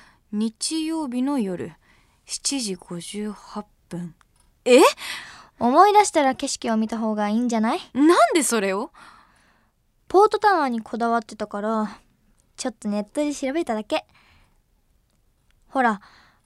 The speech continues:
Speaker 2: ポートタワーのイルミネーションがクリスマスカラーから砂時計に変わった。これがプロポーズのカウントダウンライトアップでしょ？
Speaker 1: あかり。肝心な言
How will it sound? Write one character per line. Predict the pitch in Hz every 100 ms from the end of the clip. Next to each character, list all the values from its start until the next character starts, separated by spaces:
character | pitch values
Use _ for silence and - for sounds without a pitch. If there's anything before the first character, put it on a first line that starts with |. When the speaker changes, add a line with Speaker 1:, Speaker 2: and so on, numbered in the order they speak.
| _
Speaker 2:
ポ | - 370
ー |
ト | 381
タ | 370
ワ | 330 269
ー |
の | 233 220
イ |
ル | 220
ミ | 226
ネ | 233 233
ー |
シ | -
ョ | 202
ン | 208
が | 240 240 214 - - _ _ -
ク | 254
リ | 269
ス | -
マ | 277
ス | -
カ | - 262
ラ | 240
ー | 220
か | 214
ら | 202
砂 | - - 285
時 | 320 330
計 | 269
に | 214 - -
変 | -
わ | 220
っ | -
た。 | 247 - - - _ _ _ _ _ _ _ _ _ _ _ _ _
こ | - 349
れ |
が | 427 494 539 523 -
プ | 466
ロ | 453
ポ | 480 427
ー |
ズ | 311
の | 254
カ | - 247
ウ | 240
ン |
ト | 240
ダ | 240 240
ウ | 233
ン | 233
ラ |
イ | 233
ト | 240
ア | 247
ッ |
プ | -
で | 202
し | -
ょ？ | 311 - _ _ _ _ _
Speaker 1:
あ | 202 208
か | - - 453 480 480 440
り。 | 349 277 247 226 - _ _ _ _ _ _ _ _ _ _ _ _ _ _ -
肝 | 226 233
心 | 233 233
な |
言 | 233